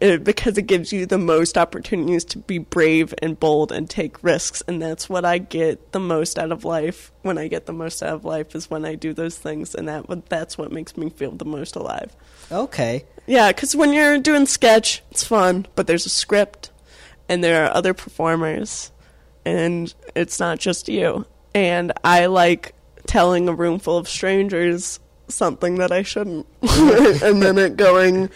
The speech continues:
Speaker 1: incredibly well. <laughs>
Speaker 2: So today, who do you aspire to be like?
Speaker 1: I mean, I guess if I had to say someone whose, uh, career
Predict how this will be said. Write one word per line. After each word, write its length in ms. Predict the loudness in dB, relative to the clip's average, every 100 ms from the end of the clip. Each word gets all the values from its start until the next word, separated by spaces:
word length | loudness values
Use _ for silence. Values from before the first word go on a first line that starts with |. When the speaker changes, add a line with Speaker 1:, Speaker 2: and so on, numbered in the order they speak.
| -14 -20 -10
Speaker 1:
incredibly 640 | -4 -2 2 4 4 4 6
well. 480 | 8 8 6 4 2 4 6
<laughs> 840 | 8 8 6 2 -6 -20 -20 -20 -12
Speaker 2:
So 500 | 2 4 6 4 -2 -6
today, 680 | 0 0 2 4 4 2 -2 -4
who 160 | 0 0
do 80 | 0
you 240 | -4 -2
aspire 920 | -4 -4 -4 0 2 4 2 -2 -6 -12 _ _
to 100 | -10 -6
be 200 | -6 -6
like? 460 | -8 -12 -16 -20 _ _ _ _ -20 _ _ _ _ _ _ _ _ _ _ _ _ _ _ -20 -20 _ -20 _ _ _ _ _ _ _ _ _ _
Speaker 1:
I 80 | 2
mean, 180 | 6 6
I 100 | 6
guess 300 | 6 6 4
if 120 | 4
I 80 | 6
had 200 | 6 6
to 80 | 4
say 260 | 4 4
someone 340 | 4 2 2 2
whose, 560 | 0 -2 0 0 -2 -6 _ -20 _ -16 -16 _ _ _ _ 2
uh, 360 | 4 4 0 -8
career 680 | -4 2 4 4 4 2 0